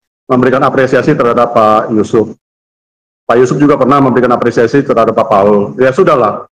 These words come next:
soal tadi ada perbedaan, kita lebih baik kita diskusikan secara internal saja. Dan Pak Sandi juga kalau bisa jangan terlalu ini, apa, menanggapi. Ya ini karena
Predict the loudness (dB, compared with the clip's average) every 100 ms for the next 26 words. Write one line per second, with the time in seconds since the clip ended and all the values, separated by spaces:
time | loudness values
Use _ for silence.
0 | _ -6 0 2 2 2 2 0 -2 -2
1 | -2 -2 0 0 0 -2 -2 0 0 2
2 | -2 -2 -4 -4 -4 -4 -2 0 -2 -2
3 | -2 -2 -4 -4 -4 -4 -6 _ -10 -8
4 | -10 -14 _ _ _ _ _ _ _ -2
5 | 0 2 0 2 0 0 0 0 0 2
6 | 0 0 0 0 -2 0 0 0 0 0
7 | 2 2 2 2 0 -2 -2 -4 -6 _
8 | _ _ _ -2 0 2 0 0 2 2
9 | 2 0 -4 -10 _ _ _ _ 0 2
10 | 2 0 0 0